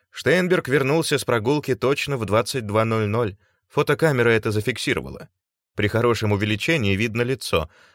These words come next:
так что на вас, товарищ майор, покушался кто-то другой». «Да, не он». Кольцов поморщился. В двадцать один сорок пять Штейнберг покинул расселенный дом.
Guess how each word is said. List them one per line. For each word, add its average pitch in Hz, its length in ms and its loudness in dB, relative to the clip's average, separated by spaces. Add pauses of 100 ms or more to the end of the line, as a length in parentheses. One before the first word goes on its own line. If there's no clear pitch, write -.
так 143 180 2
что - 180 -2
на 151 120 2
вас, 156 200 2
товарищ 143 360 0
майор, 123 300 2
покушался 113 600 -2
кто-то 107 360 -2
другой». 101 560 -4 (640)
«Да, 78 600 0
не 95 220 0
он». 73 340 -4 (460)
Кольцов 87 420 0
поморщился. - 720 -8 (720)
В 76 140 -4
двадцать 107 360 2
один 117 220 2
сорок 120 280 0
пять 139 200 2
Штейнберг 104 500 0
покинул 90 460 0
расселенный 85 560 0
дом. 71 320 -4